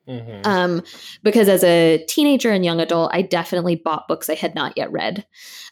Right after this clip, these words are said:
Speaker 2: I bought books to support independent bookstores. I bought books because, like you, I wanted them on my shelves.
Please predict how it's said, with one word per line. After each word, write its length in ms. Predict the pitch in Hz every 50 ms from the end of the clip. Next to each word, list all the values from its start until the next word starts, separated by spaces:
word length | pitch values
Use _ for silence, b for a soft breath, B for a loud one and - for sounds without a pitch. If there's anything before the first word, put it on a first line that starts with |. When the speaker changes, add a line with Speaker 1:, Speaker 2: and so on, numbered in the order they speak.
| B _ -
Speaker 2:
I 600 | 185 175 170 170 170 170 165 165 165 165 165 - _
bought 240 | - 165 160 - -
books 240 | 180 165 165 - -
to 100 | - 190
support 460 | - - 180 - - 165 160 151 -
independent 440 | - 170 170 165 - 175 170 175 -
bookstores. 680 | 285 294 - - - 294 277 269 262 254 254 254 - - -
I 120 | 170 170
bought 360 | 160 165 160 160 - - _
books 600 | 170 165 165 165 - - - - - - - - -
because, 460 | - 190 190 - 185 175 170 165 165 165
like 260 | 165 160 160 - -
you, 300 | 202 214 214 208 214 -
I 80 | - 170
wanted 240 | 160 165 165 170 165
them 140 | 170 165
on 80 | 156 156
my 80 | 156 151
shelves. 680 | - - 170 170 185 220 247 247 247 - - -